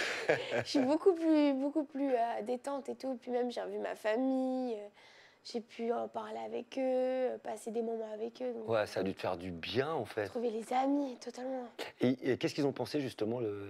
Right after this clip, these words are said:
Speaker 1: tes potes, euh, tes meilleurs amis, de, euh, bah, de ce que t'as présenté au public, de comment t'as été perçue ? Euh, il y a une diff, euh, il y a un avant-après avec eux ?
Speaker 2: Ben, en fait, euh, ils m'ont dit, « C'est ouf parce que t'as été toi-même, euh,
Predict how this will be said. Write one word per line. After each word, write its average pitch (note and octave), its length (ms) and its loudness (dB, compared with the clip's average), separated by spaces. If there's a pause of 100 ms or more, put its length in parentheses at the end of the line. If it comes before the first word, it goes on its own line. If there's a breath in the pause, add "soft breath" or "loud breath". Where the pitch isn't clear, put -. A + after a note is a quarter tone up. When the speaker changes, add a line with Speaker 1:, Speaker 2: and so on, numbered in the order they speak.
Speaker 1:
tes G2 120 -4
potes, A2 400 0
euh, G2 180 -2
tes - 140 -8
meilleurs F#2+ 320 -2
amis, G#2+ 220 0
de, G#2 100 -2
euh, C#2+ 1040 -4
bah, D2 340 -2
de G2+ 240 -4
ce - 100 -8
que A2 100 -2
t'as G#2 240 2
présenté B2 600 0
au B2 60 4
public, C#3+ 400 4
de B2+ 100 4
comment B2 340 2
t'as B2 100 2
été A#2 180 0
perçue ? B2 360 0
Euh, E3 260 4 (340 loud breath)
il A2+ 60 4
y - 20 8
a A#2+ 40 6
une B2+ 120 4
diff, F#3+ 340 2
euh, C#3+ 420 6
il B2 80 4
y B2 40 4
a A#2+ 60 4
un B2 100 2
avant-après C3+ 460 2
avec F3 240 2
eux ? A#3 100 2 (560 soft breath)
Speaker 2:
Ben, B3+ 200 4
en B3+ 80 -4
fait, E4 300 0
euh, A#3+ 420 2
ils A#3 140 0
m'ont A3+ 200 -4
dit, « A#3+ 300 -6
C'est A#3 140 -8
ouf A#3+ 180 -10
parce A3+ 180 -10
que - 100 -18
t'as G3 120 -18 (440)
été G#3+ 240 -12
toi-même, A3+ 580 -8
euh, A3+ 80 -8